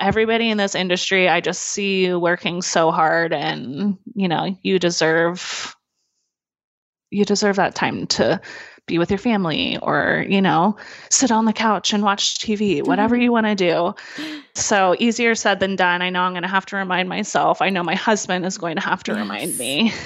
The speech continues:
Speaker 1: but I do think it's really important because you can just totally get pulled into that cyclone. <laughs>
Speaker 2: Yeah. And I love that you mentioned your husband because we get so into our businesses that it's really good to have somebody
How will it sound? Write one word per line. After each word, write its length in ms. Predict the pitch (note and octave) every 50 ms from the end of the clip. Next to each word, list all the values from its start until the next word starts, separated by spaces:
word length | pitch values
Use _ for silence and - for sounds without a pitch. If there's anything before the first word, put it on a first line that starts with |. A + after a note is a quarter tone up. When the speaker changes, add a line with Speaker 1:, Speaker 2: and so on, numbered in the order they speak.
| - - - _
Speaker 1:
but 280 | - D#3+ D3 C3+ G#2 - - - _ -
I 100 | G#3+ A3
do 140 | G#3 G#3+ G3+
think 140 | F#3+ F#3+ E3+ E3
it's 140 | D#3+ - -
really 160 | A2 G2+ G2
important 600 | - E3+ - - G2+ E2+ - G2 F2 - - - - _ _ -
because 440 | F#3 - - B2+ A2+ F3 - -
you 100 | F#3 F3+
can 140 | - F3+ E3+
just 320 | D3+ D3+ D#3 - - - -
totally 380 | - D#3+ - - C3 A#2 A2+ -
get 300 | - G#2 A2+ - - - G2 - - - - D#2 - - - - - - - _
pulled 240 | - - F#3 E3 -
into 280 | A2 A#2 F#3 F#3+ - G#3
that 200 | - G#2 G2 -
cyclone. 520 | - - - - - - - G2+ B2 E3 A#3 -
<laughs> 40 | - - A#4 - - G4+ G4 - - -
Speaker 2:
Yeah. 500 | A3+ A#3+ C#4+ D4 D4 C4 A#3+ A3+ A3 - -
And 120 | - A3+ B3
I 120 | - A#3
love 180 | A#3 A#3 A#3 A#3+
that 80 | B3 -
you 160 | - A#3 A3+
mentioned 280 | A3 G#3+ G#3 - - G#3
your 120 | G3+ G3+
husband 500 | F#3 G#3+ G#3+ A3 - - G3 G3 G3 G3
because 580 | F#3+ F#3+ - - G#3 F#3+ F#3 F#3+ G3 - - - - - - - - - - _ -
we 220 | G3+ G3+ A3 B3+
get 200 | B3+ B3 - -
so 160 | - G#3+ G3+
into 240 | G3 G3 G3 - - A#3
our 80 | A#3+
businesses 640 | A#3+ B3+ B3+ C4 C4 B3+ - - C4 C4+ C#4 C4 -
that 160 | - G#3+ -
it's 260 | - G3+ G3 - -
really 200 | G#3 G3 G3+ G#3
good 160 | G3+ - F#3+ F#3+
to 60 | F#3
have 200 | - - F#3 F#3
somebody 380 | - - G3+ G3+ F#3+ F#3 F#3